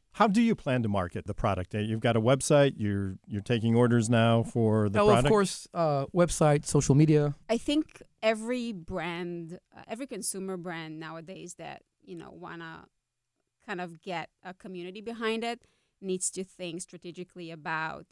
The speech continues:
Speaker 3: the consumer and what are the touch points that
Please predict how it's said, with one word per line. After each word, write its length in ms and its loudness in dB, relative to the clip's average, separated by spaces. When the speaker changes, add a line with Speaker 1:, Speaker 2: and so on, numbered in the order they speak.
Speaker 3:
the 80 -16
consumer 640 -14
and 460 -14
what 220 -8
are 100 -8
the 80 -12
touch 380 -20
points 420 -16
that 240 -14